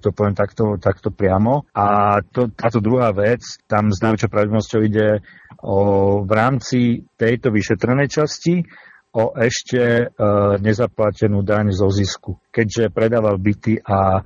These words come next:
nielenže teda kradol na tom D P H čku, ale ešte navyše ani neplatil daň zo zisku, ktorá by tam vznikla. E, je treba povedať, že to je tiež len, e, čiastkovo vyšetrená vec a tých transakcií tam bolo, tam, tam boli desiatky transakcií pri tých bytoch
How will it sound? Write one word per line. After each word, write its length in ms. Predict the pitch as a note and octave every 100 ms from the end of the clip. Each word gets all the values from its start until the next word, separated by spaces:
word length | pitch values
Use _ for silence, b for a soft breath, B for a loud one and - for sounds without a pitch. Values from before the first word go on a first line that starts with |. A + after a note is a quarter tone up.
| B B
nielenže 400 | - A#2+ A#2 G#2+
teda 240 | G2+ G#2 G2 -
kradol 320 | G#2+ G#2+ G#2
na 80 | G#2
tom 160 | G2
D 160 | F#2+ G2
P 80 | B2+
H 240 | B2 A#2
čku, 200 | - C3
ale 240 | A2+ G#2 G2+
ešte 160 | -
navyše 640 | G2+ G2+ G2 - G#2+ G#2 G#2+
ani 320 | G#2+ G2+ G2+
neplatil 400 | G2 G#2+ - G2
daň 240 | F#2+ G2
zo 80 | F#2+
zisku, 400 | F#2+ G2 - -
ktorá 240 | - G2+ G2
by 120 | F#2+
tam 160 | A2
vznikla. 400 | F#2+ G#2+ A2 G2+
E, 60 | F2+ B - A2 A2+ C#3
je 40 |
treba 240 | E3+ D#3
povedať, 640 | G#2 G#2+ A2 A2 C#3+ D3+ - B B
že 160 | - A#2+
to 160 | B2+
je 40 | A#2
tiež 280 | C3 B2 A#2
len, 160 | A2
e, 120 | G#2 G2+ G2+ -
čiastkovo 480 | - G2+ A2+ - F#2
vyšetrená 560 | F2 - A#2 C#3 C#3 C#3
vec 320 | C3+ B2+ - B B B -
a 400 | G#2+ G#2 G#2 G#2 B B -
tých 240 | - A#2+ -
transakcií 560 | C3 D3+ D3 - C3
tam 240 | A2+ A#2+ A#2
bolo, 400 | A#2+ A2+ A2 G2+
tam, 240 | A#2+ A2 -
tam 160 | A#2 B2
boli 160 | A#2
desiatky 480 | A2 B2+ C3+ - C3+
transakcií 640 | - G2+ G2+ A2+ - C#3
pri 160 | - A2+
tých 200 | A2+ G2+
bytoch 520 | G2+ - C3 D#3 -